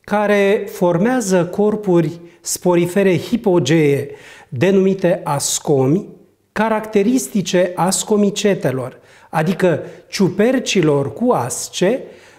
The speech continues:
reprezentate prin celule sferice sau alungite, unde se diferențiază de la unu până la cinci, mai rar șase sau opt ascospori,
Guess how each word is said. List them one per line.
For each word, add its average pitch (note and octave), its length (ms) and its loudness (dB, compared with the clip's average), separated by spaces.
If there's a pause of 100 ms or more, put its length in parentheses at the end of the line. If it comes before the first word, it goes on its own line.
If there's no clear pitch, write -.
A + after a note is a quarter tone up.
(100)
reprezentate A3 920 0
prin F#3+ 600 2
celule F3+ 420 2
sferice E3 840 0
sau F#3 640 -2
alungite, D#3+ 840 0 (400)
unde G3+ 600 2
se - 300 0
diferențiază F3 1080 0
de E3+ 200 0
la D3+ 120 2
unu E3 440 4
până G3 320 0
la D#3+ 160 0
cinci, D3 580 0 (360)
mai G3 300 2
rar G#3+ 500 -2
șase F#3+ 760 -2 (160)
sau - 480 -2
opt A#3 460 -2
ascospori, D#3 1000 -2